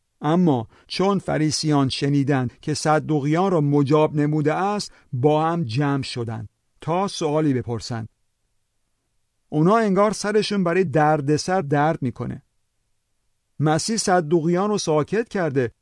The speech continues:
حالا فریسیان با یک سوال دیگه به سراغش میان. شما با این پرسش آشنا هستید. متی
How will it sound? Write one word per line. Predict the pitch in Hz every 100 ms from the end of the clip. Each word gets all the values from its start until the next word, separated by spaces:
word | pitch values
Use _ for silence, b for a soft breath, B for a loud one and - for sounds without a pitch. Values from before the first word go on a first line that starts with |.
| _ _
حالا | - 170 202 135 b -
فریسیان | 156 160 170 - 160 170 202 214 170
با | 165 165
یک | 202 233
سوال | - 185 185 226
دیگه | 160 165 170 202 208 - _ _
به | 160
سراغش | - 156 151 147 123 -
میان. | 131 117 110 - _ _ _ _ _ _ _ _ _ -
شما | - 151 175 185
با | 151
این | 202
پرسش | 185 165 160 - 202 -
آشنا | 151 135 180 160
هستید. | 156 - - - - _ _ _ _ _ _ _ _ _ _ _ _ _ _ -
متی | 143 156 147 160 180 202 208